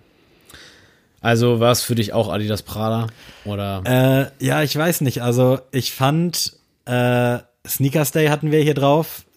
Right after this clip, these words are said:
Speaker 2: Äh, ich meine natürlich den Geburtstag damit,
Speaker 1: Mhm.
Speaker 2: nicht den Air Max Day. Und den fand ich halt auch schon richtig scheiße. Also es war irgendwie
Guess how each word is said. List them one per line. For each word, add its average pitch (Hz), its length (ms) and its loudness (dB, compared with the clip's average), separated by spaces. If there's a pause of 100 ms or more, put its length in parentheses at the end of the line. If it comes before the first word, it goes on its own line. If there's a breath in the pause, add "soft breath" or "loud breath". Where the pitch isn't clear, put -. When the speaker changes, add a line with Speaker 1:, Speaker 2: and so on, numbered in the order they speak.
(180)
Speaker 2:
Äh, 113 200 0
ich 104 100 -4
meine 120 260 2
natürlich 117 360 -2
den 107 320 0
Geburtstag 110 560 0
damit, 113 320 2
Speaker 1:
Mhm. 95 100 -2
Speaker 2:
nicht 110 200 -2
den 107 100 0
Air 107 160 -2
Max 117 240 -2
Day. 113 260 0 (460 loud breath)
Und 117 240 -2
den 135 180 4
fand 156 240 0
ich 147 80 -4
halt 135 100 -4
auch 165 140 -6
schon 185 200 0
richtig 113 520 -4 (320)
scheiße. 110 840 0
Also 117 340 2 (380 loud breath)
es 113 180 -2
war 143 160 4
irgendwie 156 280 2